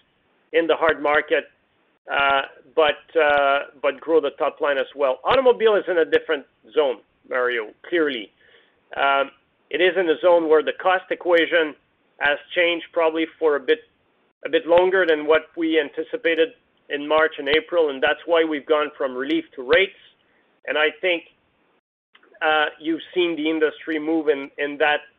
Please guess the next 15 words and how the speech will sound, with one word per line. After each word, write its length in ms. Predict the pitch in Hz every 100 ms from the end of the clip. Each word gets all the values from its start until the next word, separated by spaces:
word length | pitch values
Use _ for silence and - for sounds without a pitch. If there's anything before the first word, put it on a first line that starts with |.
| _ _ -
in 160 | 151
that 240 | 147 143 131
direction 640 | 143 143 139 - 151 139 -
as 60 | 135 135
well 300 | 156 170 175 -
to 120 | 165
a 60 | 156 170
certain 300 | 160 170 147
extent. 420 | - - 156 156 _ _ _ _ _ _ -
And 220 | - 143
when 120 | 160
I 120 | 170 170
look 200 | 185 175
at 220 | 143 147
rates 280 | 175 175